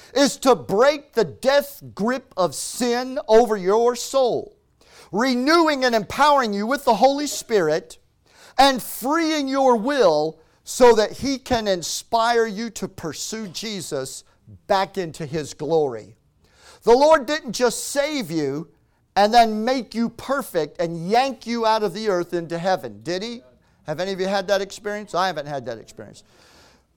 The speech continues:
But I know that he lives in me, and I know that I'm walking with him, and I know that what's going on in my life is that the Lord has cut off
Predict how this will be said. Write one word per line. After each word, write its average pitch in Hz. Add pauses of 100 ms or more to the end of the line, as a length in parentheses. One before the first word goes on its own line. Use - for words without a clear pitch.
(240)
But 247
I 247
know 269
that 285
he 262
lives 262
in 254
me, 220
and 196
I 202
know 240
that 247
I'm 214
walking 247
with 202
him, 190
and 190
I 302
know 320
that 247
what's 254
going 277
on 285
in 214
my 226
life 233
is 247
that 247
the 208
Lord 262
has 220
cut 247
off 240